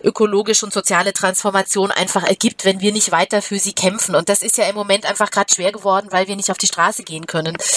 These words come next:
So sehr engagiert viele Aktivistinnen und Ak-, Aktivisten gerade auch sind,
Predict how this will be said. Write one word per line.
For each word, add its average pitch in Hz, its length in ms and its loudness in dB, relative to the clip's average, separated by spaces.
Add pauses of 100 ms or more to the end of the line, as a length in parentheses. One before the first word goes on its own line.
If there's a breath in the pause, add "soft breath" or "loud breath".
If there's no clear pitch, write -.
(400 loud breath)
So 208 220 2
sehr 226 340 2
engagiert 233 500 -2
viele 240 540 0
Aktivistinnen 233 680 -2
und 208 100 -16
Ak-, 208 260 0
Aktivisten 226 540 0
gerade 208 320 2
auch 202 120 2
sind, 269 280 -4